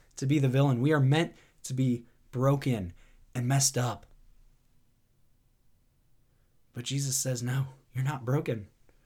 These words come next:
I died on that cross so that you didn't have to. I died on that cross to put you back together.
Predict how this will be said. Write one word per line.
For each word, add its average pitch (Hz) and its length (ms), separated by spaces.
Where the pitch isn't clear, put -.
I 127 60
died 135 260
on 160 140
that 143 160
cross 165 340
so 127 140
that 120 140
you 135 140
didn't 151 180
have 151 220
to. 113 140
I 139 120
died 156 220
on 175 140
that 165 160
cross 170 240
to 139 80
put 165 260
you 190 100
back 165 220
together. 123 460